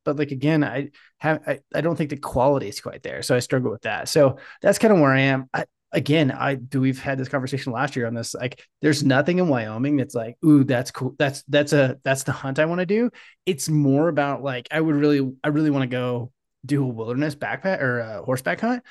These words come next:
That, that's kinda like, I, it's more about the experience than actually, like, I really wanna get this unit or this, draw this tag. There's really very few.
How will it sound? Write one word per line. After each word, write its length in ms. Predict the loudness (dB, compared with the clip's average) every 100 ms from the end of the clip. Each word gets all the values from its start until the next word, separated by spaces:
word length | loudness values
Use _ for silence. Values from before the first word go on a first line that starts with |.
| -20 _ _
That, 300 | -6 -6 -4
that's 340 | -2 0 -2
kinda 400 | -4 -2 0 2
like, 320 | 0 -2 -6 _ _
I, 80 | -6
it's 180 | -4 4
more 180 | 6 6
about 220 | 4 2
the 80 | -2
experience 560 | -6 -6 -4 -2 -4
than 220 | -4 -4 -2
actually, 420 | -6 -4 -2 -2
like, 220 | -6 -8
I 120 | -2 2
really 260 | 4 6
wanna 240 | 4 0 -4
get 220 | -4 -4 -4
this 220 | -6 -6
unit 240 | -6 -8 -6
or 100 | -4
this, 180 | -4 -2
draw 260 | -2 -2
this 160 | -4 -6
tag. 280 | -6 -2 0
There's 140 | 2
really 300 | 2 4 2
very 300 | 0 -4 -6
few. 400 | -10 -14 -12 -12